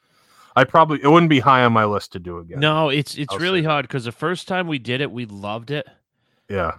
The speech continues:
Speaker 2: And this time, and it rained a lot, uh, the first time we did it, and they were
Speaker 1: The
Speaker 2: canceling
Speaker 1: first time
Speaker 2: shows.
Speaker 1: you did it was probably a hundred bucks, though, not two hundred.
Speaker 2: Yeah, it was, yeah.
Speaker 1: Or maybe even less. I remember, uh, this was a long time ago, but when Sarah and I did it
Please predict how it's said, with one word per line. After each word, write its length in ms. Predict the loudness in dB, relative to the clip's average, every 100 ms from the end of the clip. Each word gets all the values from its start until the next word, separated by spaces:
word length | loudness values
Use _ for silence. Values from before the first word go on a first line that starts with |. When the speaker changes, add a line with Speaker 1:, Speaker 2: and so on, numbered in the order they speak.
| -10
Speaker 2:
And 160 | -8
this 240 | -6 -8 -8
time, 240 | -8 -8 -4
and 180 | -4
it 120 | -4 -6
rained 460 | -6 -6 -6 -8
a 60 | -10
lot, 420 | -8 -6 -6 -8 -12
uh, 80 | -16 -16
the 120 | -18
first 340 | -14 -14 -12
time 220 | -10 -10
we 80 | -12
did 240 | -12 -10 -10
it, 100 | -14
and 100 | -12
they 100 | -12
were 80 | -12
Speaker 1:
The 20 |
Speaker 2:
canceling 240 | -6 -4 0
Speaker 1:
first 320 | 4 4 4
time 180 | 2 4
Speaker 2:
shows. 40 |
Speaker 1:
you 40 | 0
did 200 | 2 2
it 60 | 2
was 160 | -2
probably 340 | 0 2 2 -2
a 60 |
hundred 280 | -4 -4 -6
bucks, 260 | -6 -6 -6
though, 160 | -10 -6
not 260 | -8 -10 -16
two 180 | -14 -12
hundred. 320 | -12 -16 -20 _ _ _ _ _ _ -6
Speaker 2:
Yeah, 280 | -2 -2
it 120 | -2 -4
was, 280 | -6 -6
yeah. 220 | -4 -4 -6 _ -12
Speaker 1:
Or 100 | -6
maybe 220 | -4 -4
even 240 | -6 -8 -8
less. 260 | -8 -6
I 60 | -4
remember, 440 | -2 -2 -4 -8 -14 _ _ _ -6
uh, 100 | -4
this 140 | -4
was 140 | -8 -2
a 40 |
long 220 | 2 2
time 240 | 0 -4 -4
ago, 240 | -8 -10
but 140 | -12
when 100 | -14
Sarah 320 | -12 -6 -4 -2
and 80 |
I 100 | -4
did 220 | -6 -10 -10
it 180 | -12